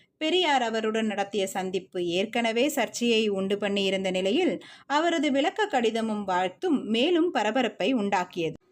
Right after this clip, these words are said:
ஆனால் மணியம்மையார் ராஜாஜியின் அச்சத்தை போக்கி பெரியாரை பாதுகாக்கும் பணி, இயக்க ஏடுகளை நடத்தும் பணி, இவை அனைத்தையும் ஏற்று நடத்தி திராவிட இயக்கத்திற்கு பெரியார் மறைவுக்கும்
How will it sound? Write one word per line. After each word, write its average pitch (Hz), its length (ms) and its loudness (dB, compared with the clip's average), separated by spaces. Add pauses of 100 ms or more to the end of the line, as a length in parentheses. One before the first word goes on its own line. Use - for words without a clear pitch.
(640)
ஆனால் 247 500 8
மணியம்மையார் 294 760 6
ராஜாஜியின் 277 800 4
அச்சத்தை 214 500 0
போக்கி 214 440 2
பெரியாரை 277 600 6
பாதுகாக்கும் 202 680 4
பணி, 190 560 -2
இயக்க 392 320 4
ஏடுகளை 254 480 6
நடத்தும் 202 440 2
பணி, 185 360 0
இவை 254 280 4
அனைத்தையும் 277 680 4
ஏற்று 233 380 2
நடத்தி 247 500 2
திராவிட 269 440 4
இயக்கத்திற்கு 233 800 2
பெரியார் 277 440 2
மறைவுக்கும் 208 640 0